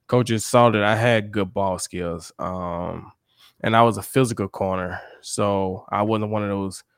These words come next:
four two guys that was just trying to be a cover corner and just, you know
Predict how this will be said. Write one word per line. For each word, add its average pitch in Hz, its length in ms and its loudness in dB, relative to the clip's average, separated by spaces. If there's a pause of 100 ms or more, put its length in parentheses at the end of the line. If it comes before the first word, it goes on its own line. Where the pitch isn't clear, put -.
(180)
four 117 260 2
two 110 240 -2
guys 101 460 -2
that 101 100 -4
was 95 140 -8
just 98 160 -8
trying 101 380 -2
to 95 60 -6
be 98 340 -4
a 95 260 -6
cover 101 340 -4
corner 98 480 -4
and 92 240 -8
just, 95 460 -6 (480)
you 104 160 -4
know 95 580 -6